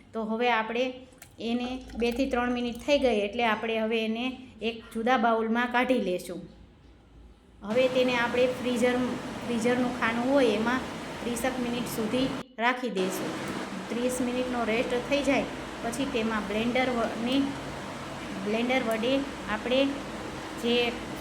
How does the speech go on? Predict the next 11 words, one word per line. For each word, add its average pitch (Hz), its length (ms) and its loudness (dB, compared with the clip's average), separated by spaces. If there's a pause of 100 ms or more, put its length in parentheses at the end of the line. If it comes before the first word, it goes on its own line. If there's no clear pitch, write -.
(220)
એકદમ 220 300 -2 (120)
કઠણ 247 360 -2
થઈ 269 180 0
ગયું 269 260 2
હોય 226 120 4
બરફને 214 580 2
લીધે, 220 240 0
તે 220 260 -2
આપણે 208 260 0
ભાંગી 233 340 -2
દઈશું. 170 400 -4